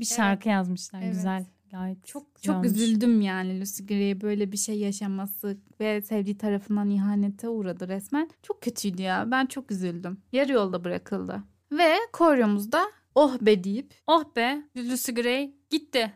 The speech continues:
Speaker 1: Ne
Speaker 2: Hı.
Speaker 1: yaparsa yapsın. Ben ikinci mıntıkaya gidiyorum." dedi.
Speaker 2: Bir de hala silah için tek kanıt Lucy Gray diyordu mesela.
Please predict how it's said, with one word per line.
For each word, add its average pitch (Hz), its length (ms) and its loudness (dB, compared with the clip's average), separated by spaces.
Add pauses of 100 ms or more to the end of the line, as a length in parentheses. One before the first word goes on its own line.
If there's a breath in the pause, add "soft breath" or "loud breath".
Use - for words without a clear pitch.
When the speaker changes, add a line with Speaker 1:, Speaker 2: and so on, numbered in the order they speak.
Speaker 1:
Ne 302 60 2
Speaker 2:
Hı. 302 40 6
Speaker 1:
yaparsa 247 360 2
yapsın. 247 380 -2 (340)
Ben 269 120 2
ikinci 262 340 2
mıntıkaya 220 360 2
gidiyorum." 247 420 2 (140)
dedi. 202 340 -2 (400)
Speaker 2:
Bir 262 100 2
de 320 140 8
hala 277 400 6
silah 285 380 6
için 302 340 4
tek 294 300 0
kanıt 269 400 2
Lucy 226 320 -6
Gray 226 300 4
diyordu 185 320 -6
mesela. 202 460 -8